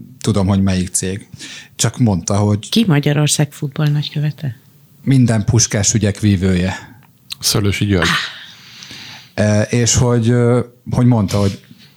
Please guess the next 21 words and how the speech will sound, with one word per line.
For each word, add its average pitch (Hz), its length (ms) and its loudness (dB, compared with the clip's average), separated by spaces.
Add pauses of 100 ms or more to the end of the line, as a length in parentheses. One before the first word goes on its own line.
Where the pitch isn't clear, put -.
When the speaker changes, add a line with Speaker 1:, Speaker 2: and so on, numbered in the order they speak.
Speaker 1:
nem 117 240 2
tudták - 380 -4
még 101 160 2
átállítani 95 580 0
a 90 60 2
rendszert 92 480 0
a 98 40 -2
benzinkúton, 95 840 -2
úgyhogy 107 440 -2
ott 123 140 -2
Speaker 2:
Azért 160 220 0
Speaker 1:
még 170 80 2
Speaker 2:
mára 180 200 2
ez 160 120 0
már 147 160 2
sikerül. 147 500 -4 (140)
Speaker 1:
E, 123 240 0
valószínűleg 127 580 0
igen, 110 340 2
Speaker 2:
<laughs> - 0 -
Speaker 1:
amúgy, 123 400 2